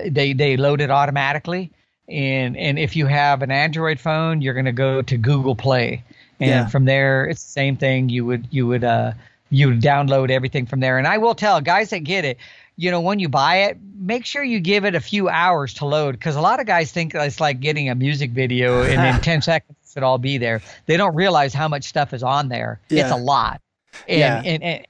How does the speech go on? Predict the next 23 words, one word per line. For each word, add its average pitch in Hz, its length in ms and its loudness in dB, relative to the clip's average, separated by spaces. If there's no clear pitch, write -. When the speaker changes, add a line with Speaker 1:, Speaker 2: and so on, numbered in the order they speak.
Speaker 1:
and, 190 100 -2
and 175 220 2
when 185 140 2
I'm 180 100 0
showing 214 340 0
the 160 60 -2
video, 143 580 0
I 156 140 0
show 220 260 0
a 180 80 2
video 139 680 -2
of 139 140 -2
a 139 60 0
ninety-second 160 680 -2
roughly 139 480 -4
a 131 80 -2
video 139 500 0
for - 280 -4
every 190 360 0
sound 160 420 0
an 127 100 -2
elk 139 260 0
makes 131 540 -4